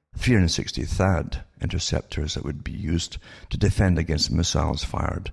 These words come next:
at the kingdom by Iran. The fifteen billion dollar sale, if it goes through, it will be the largest export of the sophisticated missile defense system, this particular s-, s-, system,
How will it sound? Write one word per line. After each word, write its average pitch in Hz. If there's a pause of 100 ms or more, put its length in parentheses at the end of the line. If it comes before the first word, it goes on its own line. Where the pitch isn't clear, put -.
(260)
at 67
the -
kingdom 71
by -
Iran. 76 (840)
The -
fifteen 76
billion 92
dollar 78 (100)
sale, 80 (180)
if 92
it 82
goes 76
through, 76 (140)
it -
will -
be 76
the 76
largest 82
export -
of -
the 78 (100)
sophisticated -
missile 80
defense -
system, -
this 82
particular -
s-, -
s-, 85
system, -